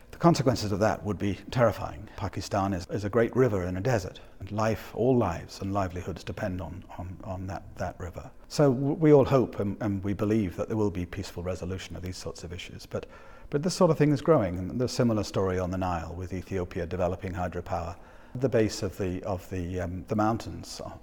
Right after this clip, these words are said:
on the Blue Nile, where the hydropower potential is very substantial, and fears downstream in Egypt in particular that this will impact the flows in Egypt. And the likelihood is that in the short run during filling, there's, there's an issue of cooper-,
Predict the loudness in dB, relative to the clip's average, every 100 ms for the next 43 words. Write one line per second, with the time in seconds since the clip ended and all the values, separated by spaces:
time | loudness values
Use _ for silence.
0 | -8 -4 -2 0 0 -2 -6 -10 -14 -18
1 | -20 -20 -20 -2 0 4 2 0 2 0
2 | 0 -4 -6 -6 0 2 2 -2 -10 -8
3 | -8 -10 -14 -12 -10 -8 -2 0 0 -2
4 | -2 -2 -4 -4 -4 -4 -6 -10 -6 -6
5 | -6 -8 -10 -10 -10 -8 -8 -10 -10 -10
6 | -10 -12 -14 -14 -14 -4 -4 -2 -6 -8
7 | -14 -10 -8 -6 -8 -12 -16 -18 -20 -8
8 | -2 -2 -2 -8 -14 -18 -20 -20 -8 2
9 | 6 8 8 4 4 4 4 2 -2 0
10 | 0 4 4 4 0 0 -2 -4 0 2
11 | 2 0 -6 -8 -6 -4 -2 -2 -4 -4
12 | -8 -12 -4 -4 -2 -4